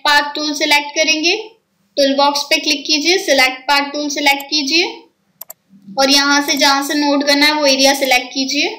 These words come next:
आप देख सकते हो यहाँ से node हो रहा है।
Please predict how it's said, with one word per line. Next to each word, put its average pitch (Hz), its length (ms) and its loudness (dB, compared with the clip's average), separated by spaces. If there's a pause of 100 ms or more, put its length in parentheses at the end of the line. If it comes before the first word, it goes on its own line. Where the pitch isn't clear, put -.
(3500)
आप 240 160 0
देख 285 200 2
सकते 311 300 -4
हो 339 60 4
यहाँ 294 340 4
से 311 100 -2
node 294 280 4
हो 302 120 4
रहा 302 200 4
है। 320 220 2